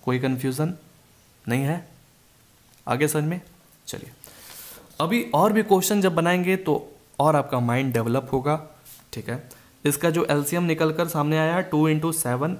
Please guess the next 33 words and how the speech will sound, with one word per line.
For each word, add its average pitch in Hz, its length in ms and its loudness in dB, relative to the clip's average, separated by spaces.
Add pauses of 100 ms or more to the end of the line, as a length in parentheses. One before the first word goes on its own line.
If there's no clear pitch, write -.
(120)
और 139 140 0
एकदम 170 260 2
unique 175 360 0
number 147 280 0
होना 113 160 -2
चाहिए, 98 300 -10 (280)
बस 143 140 -2
इसमें 170 300 -2
थोड़ा 156 200 0
सा 156 120 0
problem 156 400 -2
था, 170 160 -2
उसको 135 260 -2
समझ 139 260 -2
लिए, 160 260 -2 (460)
टू 143 140 2
इंटू 147 260 0
सेवन 135 500 -2 (260)
इंटू 135 380 -4 (380)
थर्टीन। - 220 -8 (760)
अब 190 140 0
इनको 180 440 0 (840)
आपस 131 280 0
में 180 100 0
multiply 135 380 0
कर 113 140 -6
दीजिए, 92 280 -10
सेवन 127 260 -2
टू 143 80 -6
जा 151 120 0
फ़ोर्टीन, 156 420 -4 (320)
फ़ोर्टीन 147 340 0
इंटू 170 280 -2